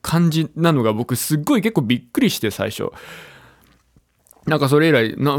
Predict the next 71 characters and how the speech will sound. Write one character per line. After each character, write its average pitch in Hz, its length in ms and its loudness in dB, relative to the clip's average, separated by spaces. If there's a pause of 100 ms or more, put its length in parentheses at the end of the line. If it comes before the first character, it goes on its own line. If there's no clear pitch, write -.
「な 180 120 4
ん 220 80 6
で 156 80 4
だ 117 100 2
ろ 110 80 0
う、 - 20 0
な 147 120 2
ん 147 40 2
で 113 80 -2
だ 101 80 0
ろ 92 100 -2
う」 - 40 -6
っ - 0 -
て。 - 120 -8
ま 139 120 0
あ、 - 40 2
だ 123 40 -2
か 135 60 2
ら 139 60 0
結 175 120 0
構 131 80 0
真 147 240 0
剣 165 240 2
に 165 80 2
ね、 165 260 2
そ 156 120 -2
の 143 80 0
こ 151 100 -6
と 135 80 0
に 110 60 0
つ 110 120 -8
い 101 60 -6
て、 - 160 -12
<laughs> - 20 -12
ま 120 60 -2
あ、 110 40 0
真 170 200 0
剣 196 140 2
に 190 60 0
考 202 80 2 (120)
え 175 60 4
る 135 40 0
と 110 140 -4
ち - 80 -6
ょ - 0 -
っ 113 40 -8
と 107 80 -6
本 113 180 -2
当 120 80 -4
に 117 160 -2
変 135 180 0
な 104 80 -2
人 104 120 -10
な 101 80 -8
ん - 20 -8
で - 20 -12
す - 60 -14
け 107 80 -10
ど、 - 40 -20 (260)
真 147 220 -2
剣 160 160 0
に 156 120 2
ね、 156 240 0
あ 123 80 0
の、 113 140 -2
考 143 260 -2
え 120 60 0
て 95 100 -6
み 117 120 -2
た 95 120 -4
結 - 200 -16